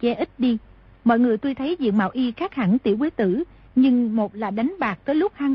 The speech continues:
say, Tiểu Quế Tử trước kia rốt lại, mặt mũi thế nào cũng mơ hồ. Hai là y không ngừng cho mọi người mượn tiền, ai cũng thích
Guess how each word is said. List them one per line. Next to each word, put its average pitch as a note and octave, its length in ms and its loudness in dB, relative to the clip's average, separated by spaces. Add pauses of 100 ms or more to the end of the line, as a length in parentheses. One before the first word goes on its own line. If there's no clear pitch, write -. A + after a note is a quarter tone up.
(140)
say, C#4 200 -2 (520)
Tiểu A3 140 4
Quế D4+ 120 -2
Tử G#3 320 0
trước G4 200 0
kia B3 240 0 (100)
rốt D#4 200 2
lại, F#3 320 -2 (240)
mặt A#3+ 220 2
mũi A#3+ 160 2
thế F#4+ 120 -4
nào C4+ 220 -4
cũng A3+ 320 -2
mơ C#4+ 180 0
hồ. A#3 360 0 (520)
Hai C#4+ 220 -4
là A3+ 180 0
y C4 200 2
không C4+ 200 4
ngừng F#3 280 4
cho C4 100 -2
mọi G3+ 200 0
người G#3+ 200 2
mượn F#3+ 260 2
tiền, G#3 260 0 (520)
ai C#4 180 0
cũng A3 220 -2
thích G4+ 160 -2